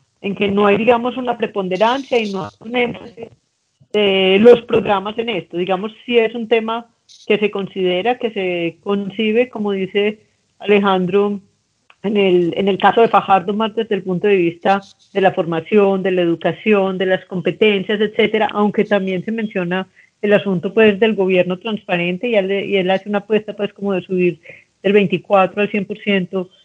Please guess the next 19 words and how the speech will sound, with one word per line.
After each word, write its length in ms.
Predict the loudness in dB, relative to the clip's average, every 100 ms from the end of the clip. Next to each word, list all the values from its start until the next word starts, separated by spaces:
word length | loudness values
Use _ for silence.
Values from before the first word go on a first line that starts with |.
| _ -2
esos, 480 | 0 2 2 0
esos 320 | -6 -2 -2 -4
procesos, 640 | -4 -4 2 2 2 -4 -10
digamos, 440 | -4 -4 -4 -2
del 140 | -2
gobierno, 560 | 0 2 4 4 0 -8 -10 _ _ _ 4
pero 840 | 6 8 6 6 4 4 0 -4
no 300 | -6 -2 0
hay 180 | 0 0
una 180 | -2 -4
apuesta 460 | 0 -2 0 -4
fuerte 520 | 2 2 2 -10 -16 -16 _ _ _ -8
en, 340 | -6 -4 -6
en 180 | -6 -4
ese 200 | -2 -4
tema 300 | -2 -2 0
de 100 | -4
transformación 760 | -4 -8 -8 -8 -8 -6 -6 -4
digital. 540 | -4 -6 -4 -6 -6